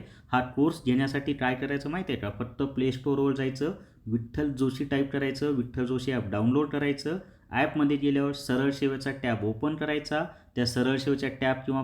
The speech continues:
फोल्डरमध्ये तुम्हाला वन विभाग रेकॉर्डेड व्हिडिओ कोर्स मिळेल. फक्त पाचशे तेरा रुपये पे करायचे आणि एका वर्षासाठी हा कोर्स विकत घ्यायचा आणि पोस्टच मिळवून ठेवायची.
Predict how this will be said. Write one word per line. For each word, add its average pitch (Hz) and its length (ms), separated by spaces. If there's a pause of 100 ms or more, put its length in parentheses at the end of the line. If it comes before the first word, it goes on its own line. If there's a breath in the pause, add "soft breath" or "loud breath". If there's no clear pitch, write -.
फोल्डरमध्ये 127 580
तुम्हाला 120 400
वन 127 380
विभाग 135 320
रेकॉर्डेड 123 400
व्हिडिओ 113 220
कोर्स 127 280
मिळेल. 127 220 (420 loud breath)
फक्त - 280
पाचशे 160 500
तेरा 147 220
रुपये 143 280
पे 139 200
करायचे 139 480
आणि 113 260
एका 127 240
वर्षासाठी 135 760 (300 loud breath)
हा 120 80
कोर्स 123 340
विकत 123 180
घ्यायचा 131 460
आणि 139 300 (440 loud breath)
पोस्टच 151 440
मिळवून 113 320
ठेवायची. 90 500